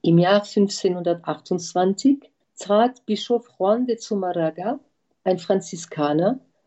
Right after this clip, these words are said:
als erster Bischof der neuen Welt in Tenochtitlan ein und wurde dort mit der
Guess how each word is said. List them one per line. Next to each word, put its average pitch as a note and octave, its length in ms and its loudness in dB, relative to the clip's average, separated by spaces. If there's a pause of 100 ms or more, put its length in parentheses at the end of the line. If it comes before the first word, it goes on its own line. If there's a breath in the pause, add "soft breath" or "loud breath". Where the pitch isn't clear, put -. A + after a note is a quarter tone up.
als F#3 180 -2
erster B3+ 400 2
Bischof G3 540 -4
der F3+ 100 -2
neuen E3+ 480 0
Welt E3+ 300 -2
in E3+ 120 0
Tenochtitlan E3 920 0
ein D#3 320 -18 (720)
und F#3 200 2
wurde G3+ 240 4
dort G3 400 0
mit F3 200 -8
der E3+ 180 -6